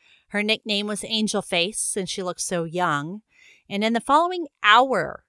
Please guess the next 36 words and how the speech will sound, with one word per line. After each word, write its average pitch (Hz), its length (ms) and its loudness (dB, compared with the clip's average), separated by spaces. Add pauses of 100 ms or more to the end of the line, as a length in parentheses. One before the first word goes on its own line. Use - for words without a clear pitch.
she - 300 -4
tells 180 320 0
him 175 220 -4 (100)
much 202 420 -4
more. 143 500 -6 (520)
Nick 262 300 0
finds 370 340 4
it 311 140 -2
impossible 220 1120 -2 (380)
to 190 100 -8
separate 190 540 0
the 190 60 -4
truth 165 520 -2
from 160 240 -4
the 151 80 -6
lies, 143 840 -2
or 196 260 2
the 180 140 0
wish 185 260 0
fulfillment, 151 720 -4
if 139 160 -12
you 139 80 -8
will. 92 340 -10 (560)
His 202 280 -4
eyes 208 320 6
got 226 180 4
tired 170 600 0
from 190 200 -4
watching 180 440 -2
her 185 160 -6
lips 208 340 -2
move, 185 500 -4 (460)
but 208 140 2
whenever 226 360 2
his 285 220 -2
gaze 220 320 0